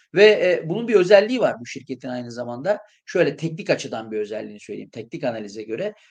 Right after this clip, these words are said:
Bunun geçmişte fiyat hareketlerinin trendlerini izlediğinizde hakikaten ana trendlerine çok sadık bir hisse senedi olduğunu görüyoruz. Yani ana trendlerde, e, ciddi anlamda tutunan,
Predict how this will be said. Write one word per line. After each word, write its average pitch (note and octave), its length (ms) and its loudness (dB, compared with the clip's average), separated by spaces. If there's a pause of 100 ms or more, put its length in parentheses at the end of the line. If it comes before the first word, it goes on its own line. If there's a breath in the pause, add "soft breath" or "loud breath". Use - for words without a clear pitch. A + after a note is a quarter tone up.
(100)
Bunun B3 240 -2
geçmişte A3 680 0 (260)
fiyat B3 280 4
hareketlerinin F#3 640 -2
trendlerini G#3 540 0
izlediğinizde C3 880 -6 (240)
hakikaten A#3 640 2
ana A#3+ 260 0
trendlerine F#3+ 580 -2
çok C4 200 -6
sadık F#3 440 4
bir D#3+ 60 -8
hisse C3 200 -10
senedi A#2 320 -10
olduğunu G#2+ 280 -12
görüyoruz. G#2+ 240 -8
Yani C3+ 140 -6
ana A#3+ 280 -2
trendlerde, C#3 1200 -2 (340 soft breath)
e, D#3 220 0
ciddi F3 360 -2
anlamda E3 360 -4
tutunan, D#3+ 440 -6